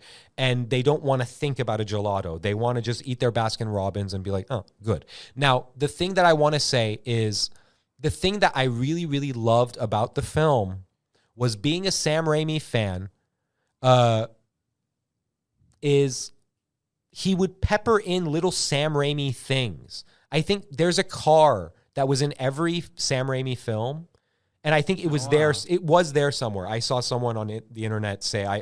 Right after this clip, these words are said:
Speaker 1: I spotted the car." There's a cameo from the great Bruce Campbell, who played Ash, the main character in the Evil Dead franchise, or plays. They're doing a new one. He was in it.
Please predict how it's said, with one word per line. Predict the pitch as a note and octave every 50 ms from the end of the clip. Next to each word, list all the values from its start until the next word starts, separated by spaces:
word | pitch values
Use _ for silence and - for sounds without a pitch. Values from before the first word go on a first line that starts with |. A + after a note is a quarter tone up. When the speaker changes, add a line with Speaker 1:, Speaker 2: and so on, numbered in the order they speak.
| - G#2+
Speaker 1:
I | G#2
spotted | - - - G#2+ G#2 G#2 G2+ F#2
the | G2+
car." | - - G2+ F#2+ E2+ C#2 - _ - - - - - - - - _ _ _ _ _ _ _ _ _ _ _ _ _ _ _ _ _ _ -
There's | C3+ F3 F#3 F#3 D#3+
a | F#3+ F#3
cameo | - - - G3 G3+ G#3 G#3 G#3 F#3+ E3 C#3 A#2 G2+ F2
from | - - D3 C#3 C#3+
the | C#3+ C3+
great | A#2 B2 C3 D3+ E3 F3 F3 - C3
Bruce | C3 C#3 D3+ D#3 D3 -
Campbell, | - - - C#3 C3 C3+ C#3 A#2+ G#2+ F#2 E2+
who | G2+ A#2
played | A2+ - C3 B2 B2 - -
Ash, | B2+ C3 C#3 C#3 A#2 E2+ - - -
the | - A2+
main | A2+ A#2 A#2+ A#2+ A#2
character | - B2 A#2+ A#2+ A#2 A2 - G#2+ F#2+
in | - G#2 G2+ G2+
the | G2 F#2+ A2
Evil | G#2+ G2+ G2 G2
Dead | F#2 G2+ G2 F2
franchise, | - - F#2+ F2+ F2 E2 - E2+ D2+ C#2+ C2+ - - - - - - - -
or | B2+ A#2+
plays. | - - F#3+ G#3 G#3+ E3 A#2 A2 -
They're | A#2 A#2
doing | A2 A2+ - B2 B2 A#2 C3 C#3 C#3 C3+
a |
new | B2 A#2+ B2+
one. | B2+ A2 F#2 D2+ C2 - _ _ _ _
He | - - G#3 A3+
was | G3+ F3+ D3 A2+
in | A#2+ G#2 F2+
it. | D2 - -